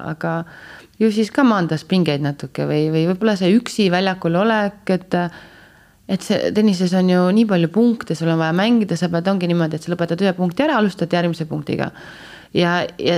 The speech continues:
ja sa pead igas punktis andma endast maksimumi. Ja see võib-olla ongi see, nagu see stressitase tegelikult on nii kõrge. Kas sa siis õnnestud või õnnestud? Vaata, kui palju ebaõnnestumisi sul tegelikult on. Sul võib igaühes game'is ainult olla ju neli, isegi kui, ütleme, eduseisude väljas on ka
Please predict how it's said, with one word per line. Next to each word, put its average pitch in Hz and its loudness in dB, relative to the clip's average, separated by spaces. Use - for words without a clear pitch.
ja 180 0
sa 185 -2
pead 202 0
igas 247 0
punktis 202 0
andma 185 0
endast 160 -4
maksimumi. 160 -4
Ja 180 0
see 220 0
võib-olla 208 2
ongi 214 0
see, 196 -2
nagu 165 0
see 165 -4
stressitase 196 0
tegelikult 170 -4
on 175 0
nii 233 2
kõrge. 262 0
Kas 180 -2
sa 180 0
siis 170 -2
õnnestud 254 4
või 160 2
õnnestud? 151 -4
Vaata, 233 0
kui 170 -2
palju 175 2
ebaõnnestumisi 175 -2
sul 135 -2
tegelikult 139 -6
on. 139 -10
Sul 180 0
võib 175 2
igaühes 240 2
game'is 240 4
ainult 175 2
olla 170 0
ju 139 -4
neli, 180 0
isegi 165 -4
kui, 175 -2
ütleme, 165 -2
eduseisude 165 -2
väljas 156 -2
on 156 -6
ka 160 -6